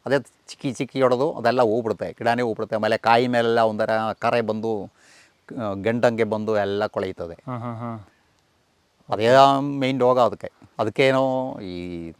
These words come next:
Speaker 1: ತೋಟ ಬೆಳೆಸೋರು
Speaker 2: ಹ್ಮ್.
Speaker 1: ವಾರ ವಾರ ಹೊಡಿತಾ ಇರ್ತದೆ ಔಷಧಿಗಳು.
Speaker 2: ಔಷಧಿ. ಈ ನೈಸರ್ಗಿಕವಾಗಿ ಈಗ ನಮ್ಮ ಸಾವಯವ ಕೃಷಿಕರು ಹೆಂಗ್ ಬೆಳೆಸ್ತಾರೆ ಹಂಗಾರೆ? ನಾಟಿ,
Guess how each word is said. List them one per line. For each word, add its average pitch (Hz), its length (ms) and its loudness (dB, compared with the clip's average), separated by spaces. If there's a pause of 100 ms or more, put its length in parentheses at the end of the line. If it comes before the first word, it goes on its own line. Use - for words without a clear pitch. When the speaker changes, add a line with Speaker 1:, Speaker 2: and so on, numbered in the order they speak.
(100)
Speaker 1:
ತೋಟ 117 220 0
ಬೆಳೆಸೋರು 131 600 0
Speaker 2:
ಹ್ಮ್. 131 300 -10
Speaker 1:
ವಾರ 101 240 0
ವಾರ 120 180 2
ಹೊಡಿತಾ 107 320 -2
ಇರ್ತದೆ 90 340 -10
ಔಷಧಿಗಳು. - 600 -14
Speaker 2:
ಔಷಧಿ. 110 400 -8 (380)
ಈ 190 80 -2
ನೈಸರ್ಗಿಕವಾಗಿ 208 840 0
ಈಗ 175 100 -2
ನಮ್ಮ 160 420 -2
ಸಾವಯವ 190 460 6
ಕೃಷಿಕರು 180 420 -2
ಹೆಂಗ್ 190 180 0
ಬೆಳೆಸ್ತಾರೆ 170 320 0
ಹಂಗಾರೆ? 151 260 0
ನಾಟಿ, 175 280 -2